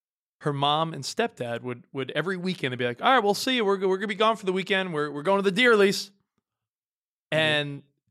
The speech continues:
Speaker 1: they were going there every weekend to the point where Sarah's like, "I've never met the Dearleys.
Speaker 2: Okay.
Speaker 1: I don't know who they are. Like, who are these
Speaker 2: Are
Speaker 1: people
Speaker 2: they
Speaker 1: that mo-"
Speaker 2: swinging? Are, are
Speaker 1: Yeah,
Speaker 2: my
Speaker 1: like,
Speaker 2: parents
Speaker 1: is,
Speaker 2: swinging
Speaker 1: is,
Speaker 2: with the
Speaker 1: yeah, like,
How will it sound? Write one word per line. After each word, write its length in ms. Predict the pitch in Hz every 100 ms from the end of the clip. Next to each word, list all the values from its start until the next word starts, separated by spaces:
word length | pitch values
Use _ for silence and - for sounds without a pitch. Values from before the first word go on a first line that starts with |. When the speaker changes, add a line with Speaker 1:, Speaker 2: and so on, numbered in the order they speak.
| _
Speaker 1:
they 140 | - 143
were 120 | 147
going 260 | 143 196 151
there 140 | 123 147
every 160 | 156
weekend 540 | 139 190 - 113 107 120
to 100 | -
the 60 | 143
point 280 | - 185 170
where 140 | 147
Sarah's 460 | 131 - 170 175 131
like, 200 | 123 -
"I've 140 | 131 120
never 300 | 131 127 123
met 360 | 117 143 -
the 80 | -
Dearleys. 800 | 170 190 214 226 226 240 247 - - - -
Speaker 2:
Okay. 400 | 139 131 131 120 120
Speaker 1:
I 80 | 127
don't 120 | 123
know 100 | 123
who 220 | - 160
they 200 | 135 120
are. 300 | 123 180 269
Like, 200 | 175 156
who 160 | - 247
are 40 |
these 160 | 277 233
Speaker 2:
Are 80 | 180
Speaker 1:
people 40 |
Speaker 2:
they 100 | 185
Speaker 1:
that 160 | 180 -
mo-" 40 |
Speaker 2:
swinging? 360 | 180 185 240 262
Are, 100 | 226
are 60 | 208
Speaker 1:
Yeah, 100 | 190
Speaker 2:
my 100 | 285
Speaker 1:
like, 140 | 320 180
Speaker 2:
parents 160 | 165
Speaker 1:
is, 80 | 165
Speaker 2:
swinging 300 | - 180 202
Speaker 1:
is, 60 | 208
Speaker 2:
with 80 | 285
the 40 |
Speaker 1:
yeah, 60 |
like, 60 | 220